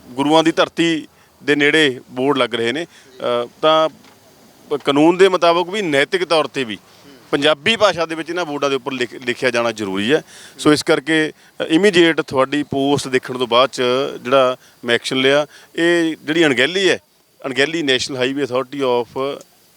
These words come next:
India ਦੀ ਅਣਗਹਿਲੀ ਹੈ, ਜਾਂ ਜਿਹੜੀ ਕੰਪਨੀ ਨੂੰ ਉਹਨਾਂ ਨੇ ਠੇਕਾ ਦਿੱਤਾ ਹੋਇਆ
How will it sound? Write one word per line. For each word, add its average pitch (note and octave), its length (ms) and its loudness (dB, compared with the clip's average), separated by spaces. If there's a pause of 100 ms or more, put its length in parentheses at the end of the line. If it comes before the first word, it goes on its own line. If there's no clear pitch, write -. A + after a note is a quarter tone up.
(220)
India C3 380 2 (560)
ਦੀ C3 140 0
ਅਣਗਹਿਲੀ C#3 400 0
ਹੈ, D3+ 120 -6 (320)
ਜਾਂ C3 120 -2
ਜਿਹੜੀ D3 280 -4
ਕੰਪਨੀ C#3+ 480 -2
ਨੂੰ E3+ 140 4
ਉਹਨਾਂ F3 140 4
ਨੇ F3 180 2
ਠੇਕਾ D3 320 0
ਦਿੱਤਾ D3+ 260 0
ਹੋਇਆ C#3 240 2